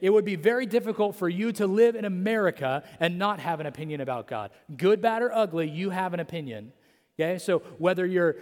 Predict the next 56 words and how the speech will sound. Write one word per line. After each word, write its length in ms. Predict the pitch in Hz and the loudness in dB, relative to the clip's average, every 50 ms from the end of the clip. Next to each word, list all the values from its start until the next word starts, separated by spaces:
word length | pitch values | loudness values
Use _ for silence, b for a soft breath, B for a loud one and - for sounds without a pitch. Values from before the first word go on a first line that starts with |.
| B B B | B B B
"Man, 200 | 160 175 180 180 | -2 -2 -2 0
I 120 | 175 165 156 | 0 -2 -2
believe 360 | 131 143 156 196 226 220 196 | -2 -2 -2 0 0 0 0
in 120 | 208 190 | 0 0
God, 180 | 175 196 196 190 | 0 0 0 2
I 60 | 185 | 0
wanna 160 | 175 165 147 | 0 0 0
worship 400 | 143 156 202 214 190 - 202 165 | 0 0 0 0 0 -4 -6 -4
God, 180 | 196 196 185 185 | 0 0 0 0
I 60 | 180 | 0
wanna 140 | 175 165 160 | 0 -2 0
live 180 | 165 196 190 185 | 0 0 0 0
my 100 | 196 175 | 0 0
life 500 | 175 180 180 185 196 190 180 - - B B B B B | 2 2 2 2 0 0 -4 -10 -14 B B B B B
to 120 | - 190 - | -2 -2 -2
honor 340 | 180 185 190 196 196 190 170 | 0 -2 -2 0 0 -2 -2
God," 420 | - 196 190 185 185 180 190 190 | 0 0 0 0 2 0 0 0
or, 260 | 180 160 156 151 127 B B B B | 2 2 2 2 0 B B B B
"I 80 | 156 175 | 0 0
don't 160 | 190 202 170 | 0 0 -2
believe 360 | 160 170 175 185 202 202 175 | -2 2 2 2 2 2 0
that 100 | 185 170 | -2 -2
there 180 | 160 160 160 175 | 0 0 2 2
is 180 | 196 202 - | 0 0 0
a 60 | 202 190 | -2 0
God," 400 | 175 196 190 190 190 190 190 175 | 0 2 2 2 2 2 0 0
right? 240 | 170 170 170 175 | 2 2 2 2
"I 120 | 165 151 160 | 0 -2 -2
only 200 | 170 175 175 170 | -2 -2 -2 -2
believe 260 | 160 170 180 180 165 | 0 2 2 2 2
in 120 | 165 165 | 0 -2
natural 400 | 165 170 185 180 - 196 185 175 | -2 -2 -2 -4 -4 -2 -2 -2
occurrences, 720 | 170 170 180 190 196 190 185 180 - 190 190 185 185 170 147 | -2 -2 0 0 0 0 0 -2 -2 -2 0 0 0 0 -2
and 140 | 160 156 160 | -2 0 2
there 100 | 170 165 | 4 4
was 140 | 160 139 139 | 4 2 0
no 140 | 180 185 165 | 0 0 0
higher 260 | 160 185 190 185 175 | 0 0 0 0 0
power 320 | - 160 170 180 180 175 | 0 -2 -2 0 0 0
that 100 | 170 160 | -2 -2
helped 200 | 147 165 170 - | -4 -4 -6 -6
create 360 | - - 160 165 175 180 175 | -8 -6 -4 -2 -2 -2 -4
those 180 | - 180 160 139 | -4 -6 -6 -6
natural 360 | 175 170 170 165 - 175 175 | -6 -8 -8 -6 -4 -4 -4
occurrences," 580 | 165 170 175 180 175 165 160 - 180 175 165 - B B B | -4 -4 -4 -2 -2 -2 -2 -2 -4 -4 -4 -6 B B B
or 140 | - 165 165 | 0 2 2
you're 140 | 170 175 165 | 2 2 2
completely 480 | - 165 - - 190 208 196 190 185 180 | 0 -2 0 0 -2 -2 0 -4 -6 -6
and 100 | 165 - | -6 -6
totally 400 | 175 190 180 170 170 165 156 147 B B 151 B - | -4 -4 -2 -2 -2 -2 -4 -6 B B -20 B -2
apathetic, 800 | 160 175 180 - 175 156 - - 180 175 165 156 139 127 - B B B B B - - | 0 0 0 0 -4 -8 -4 -4 -2 0 0 -2 -4 -6 -12 B B B B B -8 -2
uh, 40 | 151 | -2
uh, 380 | 147 147 147 147 143 147 156 - | -2 -2 -2 -6 -6 -6 -6 -4
to 140 | - 160 | -4 -2
either 360 | 156 160 160 165 170 165 165 143 | -2 0 0 0 0 0 -2 -4
side. 340 | - - 170 156 147 135 | -2 -2 -2 0 0 -2